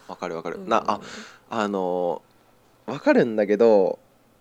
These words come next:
Speaker 1: 今就職活動してて、すごい会社って経費使うんだなって思って。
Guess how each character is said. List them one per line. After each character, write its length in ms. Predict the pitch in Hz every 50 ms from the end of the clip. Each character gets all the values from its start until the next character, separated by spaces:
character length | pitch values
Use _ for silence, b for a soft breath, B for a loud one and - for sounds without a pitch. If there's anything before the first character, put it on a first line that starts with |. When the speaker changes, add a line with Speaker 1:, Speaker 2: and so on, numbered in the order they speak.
| _ _ _ -
Speaker 1:
今 180 | 151 156 123 107
就 200 | - - 160 160
職 180 | - 170 156
活 220 | - 180 165 - 110
動 140 | 101 95
し 80 | - -
て 100 | - 104
て、 360 | - - 90 90 87 82 82
す 200 | - - - -
ご 180 | 131 156 202 220
い 200 | 165 117 98 85
会 320 | - - - 131 127 127
社 100 | - 147
っ 80 | 127 -
て 120 | - 123
経 200 | - - 156 139
費 180 | 117 - - 87
使 280 | - - - - 110
う 60 | 110 98
ん 60 | -
だ 120 | - 57
な 220 | 62 85 82 85 87
っ 40 |
て 160 | - _ - -
思 160 | 57 57 -
っ 40 | -
て。 340 | _ _ - - 55 -